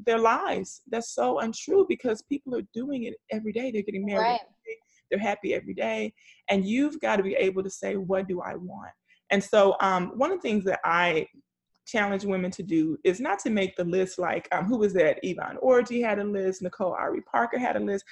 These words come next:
Speaker 1: That's great. Make the list. Make the list. But I also
Speaker 2: Tell us
Speaker 1: challenge
Speaker 2: about the list. What's the list?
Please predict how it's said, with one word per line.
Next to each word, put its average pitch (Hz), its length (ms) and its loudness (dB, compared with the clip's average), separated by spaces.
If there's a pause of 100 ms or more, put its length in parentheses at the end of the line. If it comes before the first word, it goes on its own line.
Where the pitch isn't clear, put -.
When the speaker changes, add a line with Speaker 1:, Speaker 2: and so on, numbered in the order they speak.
(220)
Speaker 1:
That's 285 160 6
great. 247 280 4
Make 359 220 4
the 339 80 0
list. - 520 -2 (240)
Make 214 180 2
the 277 80 0
list. 196 320 2
But 208 80 0
I 190 60 2
also 254 360 -2
Speaker 2:
Tell 302 140 8
us 330 80 10
Speaker 1:
challenge 294 140 -2
Speaker 2:
about 240 180 6
the 220 100 6
list. 190 320 2
What's 226 200 -2
the 214 100 0
list? - 380 -6